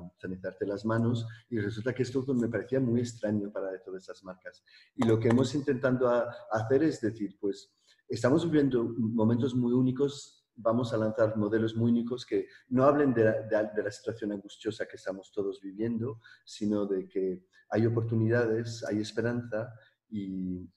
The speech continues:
como el mensaje del arco iris con los niños italianos, que luego se, se, se ha repartido por el mundo entero, "It will get better", eh, iremos todos mejor. Llegaremos a un momento donde no sé si pasaremos el covid,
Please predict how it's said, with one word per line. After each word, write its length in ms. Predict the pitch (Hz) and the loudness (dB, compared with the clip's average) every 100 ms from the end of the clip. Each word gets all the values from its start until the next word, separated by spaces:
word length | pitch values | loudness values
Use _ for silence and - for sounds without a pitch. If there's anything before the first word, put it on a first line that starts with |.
| _ | _
como 600 | - 101 98 95 92 92 113 | -4 -2 -2 -4 -4 -4 -6
el 460 | 104 101 98 95 | -6 -4 -4 -4
mensaje 480 | 95 95 110 107 123 | -6 -4 -4 -2 0
del 140 | 107 | 2
arco 300 | 104 - 107 | 0 0 0
iris 560 | 104 113 104 - - - | 0 0 -4 -6 -14 -20
con 180 | - 98 | -10 -6
los 140 | 92 98 | -6 -2
niños 260 | 101 101 | -4 -4
italianos, 500 | - 101 107 113 98 | -4 -2 0 0 -2
que 80 | - | -6
luego 280 | 92 92 98 | -6 -4 -4
se, 240 | - 92 - - - | -4 -6 -8 -20 -20
se, 220 | - 104 | -10 -8
se 140 | 98 95 | -6 -8
ha 20 | |
repartido 560 | 95 92 92 101 95 | -8 -8 -10 -8 -8
por 140 | 87 92 | -8 -14
el 80 | 95 | -14
mundo 220 | 101 98 | -16 -16
entero, 420 | 98 110 104 101 - _ _ | -12 -4 -2 -2 -8 _ _
"It 120 | 113 113 | -8 -4
will 180 | 110 110 | -2 0
get 220 | 104 98 | 0 -2
better", 300 | 92 92 82 _ _ | -8 -10 -18 _ _
eh, 140 | 95 90 87 - | -10 -10 -14 -8
iremos 400 | 110 98 104 104 | -4 -2 -2 -4
todos 340 | 98 92 92 - _ | -8 -10 -12 -20 _
mejor. 400 | 95 90 - 90 - _ _ _ | -20 -20 -16 -16 -16 _ _ _
Llegaremos 420 | 92 95 95 98 | -12 -12 -12 -12
a 20 | |
un 80 | 95 | -10
momento 400 | 98 98 101 101 | -8 -10 -10 -12
donde 480 | 92 90 90 90 87 _ - _ - | -12 -14 -16 -16 -18 _ -20 _ -8
no 100 | 104 | -4
sé 140 | 110 | -2
si 160 | 113 113 | -2 -2
pasaremos 500 | 107 107 98 101 104 | 0 0 0 -2 -4
el 100 | 92 | -2
covid, 400 | 104 123 147 | 0 2 0